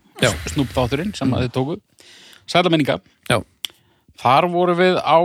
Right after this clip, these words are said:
Speaker 2: vesturströndinni.
Speaker 1: Mhm.
Speaker 2: Vesturströnd Bandaríkja, Norður Ameríku.
Speaker 1: Mhm.
Speaker 2: Eh, í þetta sinn erum við á austurströndinni
Speaker 1: Mhm.
Speaker 2: og, eh, fyrir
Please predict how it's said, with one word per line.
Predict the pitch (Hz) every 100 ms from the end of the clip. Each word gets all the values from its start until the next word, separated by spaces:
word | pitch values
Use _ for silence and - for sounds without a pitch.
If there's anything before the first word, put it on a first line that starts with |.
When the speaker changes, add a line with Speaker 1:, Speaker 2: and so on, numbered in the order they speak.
| 180
Speaker 2:
vesturströndinni. | 147 143 - 90 - 95 90 - - - _ -
Speaker 1:
Mhm. | 101 82 123 _ 98
Speaker 2:
Vesturströnd | 113 - 127 - 127 123 120 - - -
Bandaríkja, | 117 113 110 110 - 104 - -
Norður | 110 104 98 147
Ameríku. | 175 110 - - - - -
Speaker 1:
Mhm. | 98 92 113 - - _ _ _ -
Speaker 2:
Eh, | 123 127 123 131 131 131 - - - - _ _ _ -
í | 123
þetta | 170 196 220
sinn | - 196 196
erum | 156 165 151 139
við | 127
á | 120
austurströndinni | 104 113 - - - 123 - 131 135 147 180 202 _ -
Speaker 1:
Mhm. | 95 92 107
Speaker 2:
og, | 110 110 110
eh, | 90 85 85 90 - -
fyrir | 117 - 110 110 110